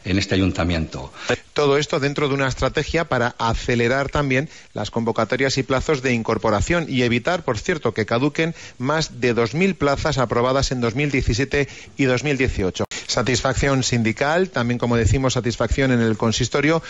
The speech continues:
Speaker 2: Todos hablan de mejorar la prestación de los servicios públicos y que se acude hasta el límite que permite la tasa de reposición. El alcalde, José Luis Martínez Almeida, ha aprovechado este acuerdo con sindicatos para referirse a otro conflicto laboral abierto, en este caso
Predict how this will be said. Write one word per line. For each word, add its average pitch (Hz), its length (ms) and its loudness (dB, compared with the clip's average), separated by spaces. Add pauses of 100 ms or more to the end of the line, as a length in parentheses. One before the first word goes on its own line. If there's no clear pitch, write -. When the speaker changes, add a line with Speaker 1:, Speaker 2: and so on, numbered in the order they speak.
(180)
Speaker 2:
Todos 131 260 2
hablan 135 300 0
de 127 100 2
mejorar 127 540 0
la 127 100 2
prestación 131 480 -2
de 120 80 2
los 113 100 0
servicios 117 400 0
públicos 139 520 0 (240)
y 120 120 -2
que 123 280 0
se 135 160 -2
acude 151 400 2
hasta 120 220 -2
el 127 80 2
límite 151 300 -2
que 110 120 -2
permite 123 380 0
la 107 140 2
tasa 127 380 0
de 127 240 0
reposición. 113 720 0 (220)
El 104 120 0
alcalde, 143 360 2
José 131 220 0
Luis 123 140 2
Martínez 117 500 0
Almeida, 131 420 2
ha 135 160 0
aprovechado 123 460 2
este 120 160 -2
acuerdo 120 300 0
con 117 120 0
sindicatos 135 560 -2 (280)
para - 180 0
referirse 120 640 0
a 123 80 0
otro 147 200 0
conflicto 135 600 0
laboral 113 380 2
abierto, 131 340 0
en 113 60 0
este 113 180 -2
caso 151 320 0